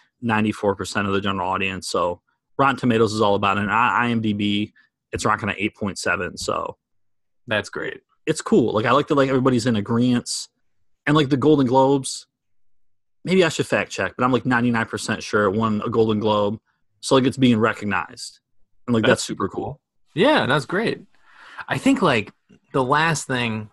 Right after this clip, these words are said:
Speaker 2: that I'll talk about, um, before I grade it,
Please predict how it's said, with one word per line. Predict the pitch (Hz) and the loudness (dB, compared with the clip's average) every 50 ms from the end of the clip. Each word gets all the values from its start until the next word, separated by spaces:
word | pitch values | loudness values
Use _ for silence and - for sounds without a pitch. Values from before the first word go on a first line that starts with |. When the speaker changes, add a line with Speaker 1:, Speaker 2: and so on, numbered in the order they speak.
| _ | _
Speaker 2:
that | 113 113 | -4 0
I'll | 107 107 110 | 2 2 2
talk | - 101 98 98 95 | 2 2 2 2 0
about, | 101 95 98 95 95 92 104 - - _ _ _ _ _ _ _ _ _ _ _ _ _ _ _ _ _ _ _ _ _ _ _ | -2 -4 -4 -2 -2 -2 -2 -4 -8 _ _ _ _ _ _ _ _ _ _ _ _ _ _ _ _ _ _ _ _ _ _ _
um, | - 107 104 101 95 92 92 | -4 -2 0 0 0 -2 -4
before | 101 107 - 165 165 131 | -6 -4 0 2 2 2
I | 123 | 2
grade | 117 120 127 113 104 95 | 2 2 2 2 2 2
it, | 101 117 131 - | 0 -2 -2 -4